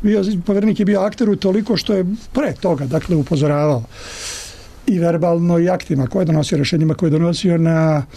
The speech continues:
mm, problem ozbiljne netransparentnosti u vezi sa raspolaganjem tom imovinom. Dakle, fakat je da već odavno, godinama unazad, posebno od kad je otvoren proces, proces restitucije, dakle, kad je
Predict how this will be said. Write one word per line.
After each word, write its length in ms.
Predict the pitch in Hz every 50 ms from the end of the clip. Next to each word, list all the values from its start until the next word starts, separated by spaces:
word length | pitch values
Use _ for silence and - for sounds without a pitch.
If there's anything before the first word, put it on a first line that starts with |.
| - - - - - - - - - - - - -
mm, 540 | 381 370 403 370 311 285 320 285 277 285 175
problem 460 | - 160 180 180 190 170 156 156 160
ozbiljne 480 | 160 165 151 151 147 165 151 156 151 151
netransparentnosti 840 | 147 156 151 160 160 147 - - 170 160 170 - - 147 - - 151
u 20 |
vezi 160 | 131 139 127 131
sa 120 | - -
raspolaganjem 580 | 135 131 - - 151 135 135 123 143 127 131 117
tom 420 | - 139 135 123 127 131 143 175 - - - -
imovinom. 500 | - 165 190 - - - - - - - - - - - - - - - - - - -
Dakle, 300 | 202 185 180 226 202 185 202 - -
fakat 360 | - 226 202 185 - 147 -
je 80 | - 147
da 140 | 131 151 135
već 340 | 127 156 151 - - - - - 220 226 220 - -
odavno, 460 | 175 127 143 139 139 139 135 127 - - - -
godinama 380 | - 165 135 143 135 127 139
unazad, 300 | 143 147 151 - - 190
posebno 440 | - - 339 254 - 254 180 160 151
od 100 | 143 -
kad 160 | - 190 147
je 60 | 151
otvoren 280 | 151 147 - 165 139 131
proces, 360 | 123 156 147 131 - - 135
proces 360 | - - 160 151 - 151 123
restitucije, 580 | 156 151 135 - 156 - 151 143 127 - - 214
dakle, 220 | 208 180 - -
kad 180 | - - 180 156
je 120 | 202 208